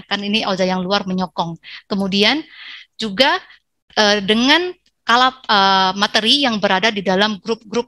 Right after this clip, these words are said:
yang lain, di kalapa yang lain, yang berbeda. Jadi ini mencakup dua puluh satu jenis rupa kalapa, artinya makanan mensupport dua puluh satu jenis rupa kalapa, yaitu yang sembilan kamaja, enam citaja,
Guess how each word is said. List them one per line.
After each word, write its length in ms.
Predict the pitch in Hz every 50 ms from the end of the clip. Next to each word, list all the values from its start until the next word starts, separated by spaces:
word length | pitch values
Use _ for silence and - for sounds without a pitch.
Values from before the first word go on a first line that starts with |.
| - -
yang 240 | 208 208 202 196
lain, 400 | 202 214 214 202 185 175 170 180 185 175
di 80 | 185 - _ - - _ _ _
kalapa 720 | - 196 190 196 196 196 - - 233 226 226 240 233 - _ -
yang 240 | - 202 190 190 185
lain, 480 | 190 190 196 190 190 175 175 175 165 - - - - _ _ _
yang 160 | - 190 185
berbeda. 640 | 170 175 175 156 185 185 170 196 185 180 175 170 - - - - _ -
Jadi 240 | 208 190 214 220
ini 80 | 220 240
mencakup 560 | 233 220 208 202 - 202 190 - - 277 -
dua 240 | - 202 190 196 185
puluh 400 | - - 196 190 196 196 196 190
satu 400 | - 202 190 190 - 247 247 240
jenis 400 | - - 233 196 208 220 214 - - 190
rupa 240 | 180 - 180 180
kalapa, 640 | 180 - 185 175 170 170 - - - 180 190 226 -
artinya 320 | - 196 - 214 208 226 214
makanan 720 | 202 208 185 - - 190 180 175 175 175 185 226 254 240
mensupport 560 | 214 202 202 - - 196 - - 254 262 -
dua 240 | - 196 190 185 180
puluh 240 | - 196 185 190 185
satu 320 | - - 180 180 - 190
jenis 320 | 175 196 208 226 220 - 196
rupa 320 | 180 - - 185 190 190 - -
kalapa, 560 | 185 175 170 165 165 - - 180 185 247 285 - - - - - - - -
yaitu 240 | 190 185 - - 202
yang 240 | 202 185 180 180
sembilan 560 | - 190 185 180 170 180 190 185 180 180 180 180
kamaja, 880 | - 190 180 180 180 180 170 - 214 214 233 240 247 254 254 254 254
enam 320 | 220 196 185 185 185 180 185
citaja, 800 | - - 175 - - 214 233 208 - 226 226 220 220 226 220